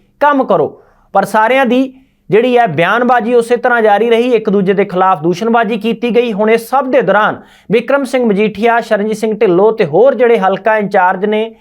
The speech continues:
ਯੂਥ ਆਗੂ ਨੇ, ਕੋਰ ਕਮੇਟੀ ਸ਼੍ਰੋਮਣੀ ਅਕਾਲੀ ਦਲ ਦੇ ਇੱਕ ਮੈਂਬਰ ਨੇ, ਉਹਨਾਂ ਦੇ ਵੱਲੋਂ ਜਿਹੜਾ ਇਹ ਬਿਆਨ ਜਾਰੀ ਕੀਤਾ ਗਿਆ, ਇਹ ਸ਼੍ਰੋਮਣੀ ਅਕਾਲੀ ਦਲ ਦੀ ਲੀਡਰਸ਼ਿਪ ਲਈ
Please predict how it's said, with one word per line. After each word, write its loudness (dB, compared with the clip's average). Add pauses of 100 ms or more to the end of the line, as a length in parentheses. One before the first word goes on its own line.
(240)
ਯੂਥ 0
ਆਗੂ 0
ਨੇ, 2
ਕੋਰ 0
ਕਮੇਟੀ -2 (480)
ਸ਼੍ਰੋਮਣੀ 0
ਅਕਾਲੀ 0
ਦਲ 2
ਦੇ 4
ਇੱਕ -2
ਮੈਂਬਰ 0
ਨੇ, -4 (340)
ਉਹਨਾਂ 2
ਦੇ 2
ਵੱਲੋਂ 2
ਜਿਹੜਾ 2
ਇਹ 0
ਬਿਆਨ 0
ਜਾਰੀ 0
ਕੀਤਾ -2
ਗਿਆ, 0 (400)
ਇਹ 2 (200)
ਸ਼੍ਰੋਮਣੀ 0
ਅਕਾਲੀ 0
ਦਲ 0
ਦੀ 2
ਲੀਡਰਸ਼ਿਪ 0
ਲਈ 0